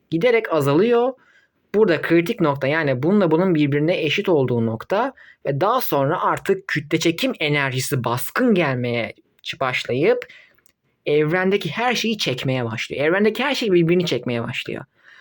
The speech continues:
Büyük kollaps dedikleri şey bu. Büyük çöküş. Fark ettiyseniz ama yine belli bir yere kadar genişliyor. Çünkü ilk başta bir enerji var. Sen bu enerjiyi yok edemezsin.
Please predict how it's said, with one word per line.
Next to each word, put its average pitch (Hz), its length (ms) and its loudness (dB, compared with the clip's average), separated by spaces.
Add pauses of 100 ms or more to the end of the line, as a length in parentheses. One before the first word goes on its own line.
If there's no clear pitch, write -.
(440)
Büyük 269 400 0
kollaps 233 540 4
dedikleri 170 340 2
şey 185 260 2
bu. 127 180 2
Büyük 233 280 2
çöküş. - 560 -2 (1400)
Fark 139 220 -6
ettiyseniz 214 360 0
ama 214 120 4
yine 220 180 4
belli 190 220 4
bir 226 60 6
yere 202 140 4
kadar 208 200 2
genişliyor. 156 520 2
Çünkü 233 340 0 (120)
ilk 180 200 0
başta 165 300 0
bir 147 60 2
enerji 139 400 0
var. 120 160 0
Sen 160 260 0
bu 170 100 4
enerjiyi 165 320 0
yok 139 140 0
edemezsin. 139 520 -4